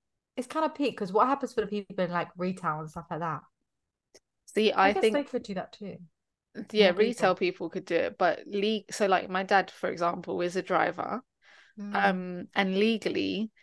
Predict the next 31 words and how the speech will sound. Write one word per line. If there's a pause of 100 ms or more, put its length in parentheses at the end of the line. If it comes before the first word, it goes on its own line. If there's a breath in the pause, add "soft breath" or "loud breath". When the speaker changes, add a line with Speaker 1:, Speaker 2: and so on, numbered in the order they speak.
Speaker 2:
he's
only
allowed
to
drive
a
certain
number
of
hours
before
he
has
to
legally
take
a
break.
If
he
gets
caught (300 soft breath)
doing
more,
then
they'll
get
fined,
sued,
et
cetera.